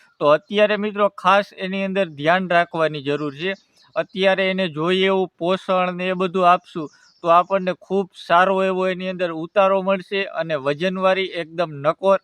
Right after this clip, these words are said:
આપણે કહી શકીએ કે હાથથી ફોલાઈને એવી મગફળી થશે. તો એની અંદર હવે અત્યારે મિત્રો આપણે શું, અ, સ્પ્રેની અંદર ધ્યાન રાખવાનું. તો હવે આપણે વાત કરીએ મિત્રો કે એના માટે આપણે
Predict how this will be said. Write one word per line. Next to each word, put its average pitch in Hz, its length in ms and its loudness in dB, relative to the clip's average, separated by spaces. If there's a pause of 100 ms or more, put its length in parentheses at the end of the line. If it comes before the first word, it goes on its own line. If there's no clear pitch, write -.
(360)
આપણે 175 260 0
કહી 190 240 0
શકીએ 196 400 -4
કે 175 100 -6
હાથથી 147 580 0
ફોલાઈને 180 560 -2
એવી 180 240 -2
મગફળી 151 560 -4
થશે. 143 360 -4 (420)
તો 165 60 -6
એની 175 340 -2
અંદર 202 280 2
હવે 208 160 4
અત્યારે 208 380 2
મિત્રો 196 280 -4
આપણે 190 280 2
શું, 185 380 -8 (560)
અ, 135 260 -4
સ્પ્રેની 180 600 -2
અંદર 160 260 -2
ધ્યાન 135 340 -4
રાખવાનું. 117 560 -8 (720)
તો 175 80 0
હવે 170 360 6
આપણે 196 280 4
વાત 190 260 4
કરીએ 196 240 -2
મિત્રો 185 340 -2
કે 165 100 -2
એના 185 240 0
માટે 185 280 0
આપણે 185 280 2